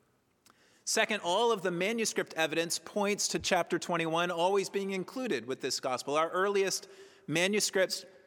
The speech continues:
contain chapter twenty-one. Third, there are many points of connection between this chapter and all that has come before in the narrative. Verse fourteen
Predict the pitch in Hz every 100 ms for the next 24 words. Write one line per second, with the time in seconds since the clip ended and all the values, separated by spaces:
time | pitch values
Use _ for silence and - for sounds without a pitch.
0 | _ 185 175 - 214 220 165 127 - 170
1 | 160 170 151 - 151 143 143 160 101 98
2 | - _ _ - _ _ _ - - 185
3 | 208 220 190 185 175 202 202 - 180 175
4 | 151 165 147 170 - 208 160 - 175 165
5 | 156 139 170 170 - 160 156 190 175 147
6 | - 151 165 202 185 165 160 - 185 156
7 | - 151 160 180 175 151 139 135 151 175
8 | 214 226 226 - - - _ _ _ 143
9 | 180 - 190 180 - 185 190 220 220